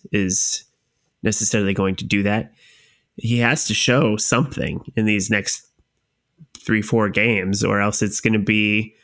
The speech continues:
uh, a tough sell going forward. Like, a pl-, the players won't have,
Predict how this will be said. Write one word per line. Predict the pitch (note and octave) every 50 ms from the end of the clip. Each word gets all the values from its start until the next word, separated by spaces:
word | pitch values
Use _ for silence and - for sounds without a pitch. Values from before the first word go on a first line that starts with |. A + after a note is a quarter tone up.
| _ _ _ _ _ _ _ _ _ _ _ - _
uh, | G#2+ G#2+ G#2 G2+ G2 F#2+ - -
a | A#2 A2+
tough | - - B2 A#2+
sell | - - - B2+ C#3+ C#3+
going | G#2+ G2 F#2 F#2 F#2 F#2
forward. | - G2 F#2 E2+ E2+ F2 F2+ F#2
Like, | F#2+ F#2+ -
a | G#2 G#2
pl-, | - - - A#2+ - -
the | A2+ A2+
players | - - - A#2+ C3+ B2 G2 G2+ - -
won't | A2 G2 D#2+ - -
have, | G2 F#2+ F#2+